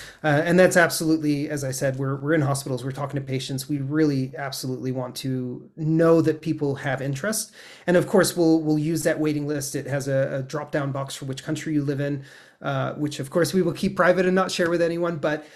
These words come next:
we're using that to, to figure out where there is the most demand, uh, so that we can ensure that data donation, medical data donation goes there, uh, in the near future. Uh, but we also have pages for either, uh, healthcare providers, hospitals, clinics,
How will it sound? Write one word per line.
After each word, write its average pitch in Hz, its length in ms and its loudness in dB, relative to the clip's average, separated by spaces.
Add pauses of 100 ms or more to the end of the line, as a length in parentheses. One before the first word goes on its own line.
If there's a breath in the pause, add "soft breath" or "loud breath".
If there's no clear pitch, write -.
(140 loud breath)
we're 190 120 6
using 180 380 4
that 156 240 2
to, 160 200 -2
to 143 140 -8
figure 156 280 -2
out 147 380 -2
where 156 300 2
there 147 200 2
is 143 140 -4
the 147 60 -4
most 139 240 -4
demand, 131 600 -6
uh, 127 220 -6
so - 160 -4
that 135 180 -4
we 143 80 -4
can 135 320 -6
ensure 135 400 -6
that - 560 -12
data 151 220 0
donation, 135 500 -4
medical 139 280 -4
data 127 200 -6
donation 127 640 -8
goes 135 280 -6
there, 127 560 -10
uh, - 20 -16
in 135 100 -8
the 135 60 -2
near 123 140 -6
future. 135 400 -14 (520 loud breath)
Uh, 165 140 4
but 151 160 4
we 185 160 8
also 190 300 6
have 156 180 0
pages 151 420 0
for 143 440 -4
either, 139 640 0
uh, 131 240 -4
healthcare 147 680 -4
providers, 156 520 4
hospitals, 147 520 -2
clinics, 143 560 -4